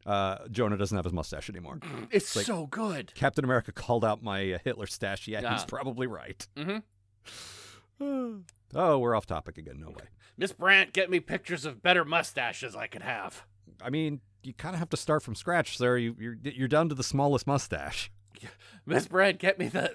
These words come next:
Speaker 2: get me as many fake mustaches as you can find."
Speaker 1: Mm-hmm. Or, uh, a lot of posters of Charlie Chaplin. Look, I'm not doing Hitler. I'm doing that guy. See?
Speaker 2: Mm-hmm.
Speaker 1: Uh, it's too bad.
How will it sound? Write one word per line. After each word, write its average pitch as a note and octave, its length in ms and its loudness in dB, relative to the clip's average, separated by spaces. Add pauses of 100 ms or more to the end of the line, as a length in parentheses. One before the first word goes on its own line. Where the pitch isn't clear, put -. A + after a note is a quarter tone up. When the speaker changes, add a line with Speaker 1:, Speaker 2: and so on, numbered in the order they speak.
Speaker 2:
get F3 160 2
me F#3 100 0
as D#3 120 -4
many E3 200 0
fake D3+ 280 -2
mustaches C#3 640 2
as A#2+ 120 -10
you C3+ 80 -4
can B2+ 160 -8
find." G#2+ 400 -2
Speaker 1:
Mm-hmm. B2+ 380 0 (760)
Or, C#3+ 420 4 (220)
uh, A#2+ 320 -2 (340)
a - 180 -12
lot C#3+ 200 2
of B2 80 -8
posters B2+ 480 0
of G2+ 80 -10
Charlie A#2 280 2
Chaplin. G#2+ 480 0
Look, B2+ 240 2
I'm B2+ 80 0
not E3 160 6
doing F#3 220 8
Hitler. F3 320 8
I'm B2+ 100 2
doing G3+ 200 6
that G3 180 6
guy. B2+ 160 -2
See? C#3+ 220 -10
Speaker 2:
Mm-hmm. F#3 180 -2 (1400)
Speaker 1:
Uh, G2+ 160 -4
it's - 140 -8
too - 120 -16
bad. - 240 -20